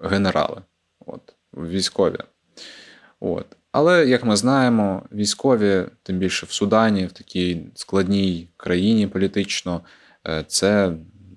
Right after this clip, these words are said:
теж, е, може призвести до всяких різних подій, що і відбулося. Там є два генерали.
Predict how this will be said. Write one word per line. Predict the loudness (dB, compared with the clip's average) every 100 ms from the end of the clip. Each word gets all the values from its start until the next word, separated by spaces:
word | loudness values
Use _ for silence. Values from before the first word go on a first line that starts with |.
| _
теж, | -6 -6 -8 -12 -14
е, | -14 -14 -16 -18 -18 -18 -20 -20 -18 -16 -16 -10
може | -2 0 0 -2
призвести | -2 0 0 0 -2
до | 0
всяких | 0 0 -2 -2
різних | 0 0 -2
подій, | 0 0
що | 0 2
і | 4
відбулося. | 4 4 2 2 -2
Там | -2 0
є | 2 0
два | 2 2 2
генерали. | 2 4 4 4 2